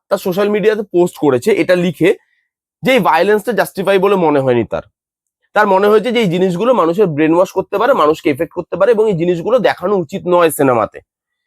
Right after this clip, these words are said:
সেটা সে বলেছে। এবং আজকে তাকে সবাই ট্রোল করছে, তাকে সবাই বাজে কথা বলছে।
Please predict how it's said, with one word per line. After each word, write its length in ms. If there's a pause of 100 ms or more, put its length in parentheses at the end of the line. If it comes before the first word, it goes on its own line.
(160)
সেটা 240
সে 120
বলেছে। 400 (440)
এবং 300 (1040)
আজকে 360
তাকে 240
সবাই 220
ট্রোল 300
করছে, 320 (460)
তাকে 200
সবাই 200
বাজে 280
কথা 180
বলছে। 380